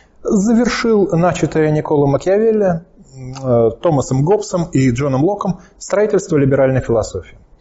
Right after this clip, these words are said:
дополнив её системой разделения властей. Такая вот, м, официальная версия, что называется. Но гораздо менее известен тот факт, что, э, Монтескье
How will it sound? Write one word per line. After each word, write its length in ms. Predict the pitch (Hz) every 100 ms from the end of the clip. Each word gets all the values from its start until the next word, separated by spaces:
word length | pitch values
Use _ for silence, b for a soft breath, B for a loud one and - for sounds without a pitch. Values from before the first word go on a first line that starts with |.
| b
дополнив 540 | 113 - 240 240 208 180
её 120 | 156
системой 460 | 120 120 175 180
разделения 440 | 113 107 107 110 107
властей. 440 | 101 98 - 85 - _ _ b b b
Такая 340 | - - 127 95
вот, 220 | 95 - -
м, 260 | 117 107 104
официальная 560 | 110 123 - 120 113
версия, 340 | 117 110 - 98
что 160 | -
называется. 560 | 104 101 107 90 - - _ _ B B
Но 120 | 135
гораздо 300 | 156 233 233
менее 340 | 240 233 214 196
известен 400 | 180 202 - 170
тот 180 | 190 190
факт, 300 | 254 247 -
что, 960 | - - 180 185 185 - 165 160 - -
э, 40 |
Монтескье 640 | 165 180 180 - 240 294